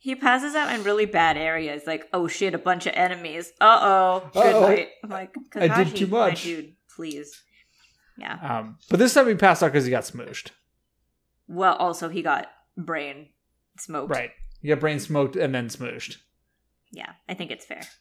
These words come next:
Speaker 2: Which I, th-, I, th-, yeah, I think, I think that's a reasonable, uh,
Speaker 1: To be fair, whenever he passes out, I'm like, "Yeah,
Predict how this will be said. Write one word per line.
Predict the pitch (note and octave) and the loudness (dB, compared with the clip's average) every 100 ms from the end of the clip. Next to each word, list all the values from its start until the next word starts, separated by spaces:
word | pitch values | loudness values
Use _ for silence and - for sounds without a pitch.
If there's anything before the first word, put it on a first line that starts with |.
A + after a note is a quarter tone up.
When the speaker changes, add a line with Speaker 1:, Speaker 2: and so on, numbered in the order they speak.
| C#4 | -8
Speaker 2:
Which | D3+ | -6
I, | A#2+ | -4
th-, | G#2+ A#2 | -6 -6
I, | A#2 | -6
th-, | C3+ B2+ | -6 -6
yeah, | A2+ | -8
I | A#2+ | -10
think, | C3 | -10
I | A#2+ | -10
think | B2 B2+ | -12 -12
that's | B2 | -10
a | B2 | -8
reasonable, | B2 B2+ B2+ B2 B2 A#2 A#2+ A#2 | -8 -8 -6 -4 -2 -2 -4 -6
uh, | A2+ A2+ - _ _ _ _ - | -8 -10 -16 _ _ _ _ -10
Speaker 1:
To | C#4+ | -6
be | C4 | -6
fair, | - E3 D#3 | -4 -4 -4
whenever | E3 G3 F3 E3 | -4 -2 -2 -2
he | E3 | -8
passes | D#3+ D3 D#3+ D3+ | -6 -6 -6 -6
out, | D3 | -6
I'm | D3+ | -4
like, | D3+ C#3+ | -8 -2
"Yeah, | E3 D#3 | -2 -2